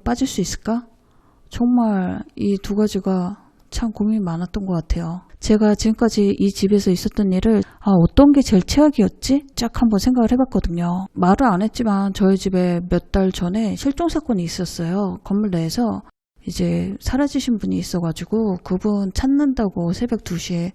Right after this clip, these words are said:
경찰분이 오셨더라고요. 와, 저는 그때 정말 깜짝 놀라긴 했어요.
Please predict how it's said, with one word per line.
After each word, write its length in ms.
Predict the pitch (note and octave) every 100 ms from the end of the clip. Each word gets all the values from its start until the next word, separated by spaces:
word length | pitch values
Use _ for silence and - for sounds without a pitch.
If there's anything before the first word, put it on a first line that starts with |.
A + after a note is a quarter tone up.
| _ - - _
경찰분이 920 | - F3+ F3 A#3+ G#3+ G3 F3+ F3 E3+ -
오셨더라고요. 920 | - F3 G3 F3 D#3+ D#3+ F3 G3 F3+ - - - _ _ _ _
와, 300 | F#3 F#3 F3
저는 260 | - G#3+ G#3+
그때 400 | - - G#3+ G3+
정말 340 | - G3 G#3
깜짝 300 | G#3 B3 C4
놀라긴 360 | F#3+ F3 F3+ F#3+
했어요. 360 | G#3+ - F3+